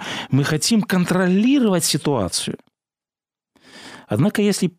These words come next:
перефразировать известную евангельскую фразу, знаете, что мы тем самым говорим Богу? Мы говорим: «Верую, Господи, но помоги,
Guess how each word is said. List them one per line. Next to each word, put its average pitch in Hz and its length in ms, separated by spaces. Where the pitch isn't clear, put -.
перефразировать 170 800
известную 151 460
евангельскую 143 600
фразу, 170 480
знаете, 208 420
что 180 200
мы 175 160
тем 165 180
самым 143 380
говорим 139 500
Богу? 101 220
Мы 107 140
говорим: 139 340
«Верую, 151 680
Господи, 110 680
но 185 400
помоги, 180 760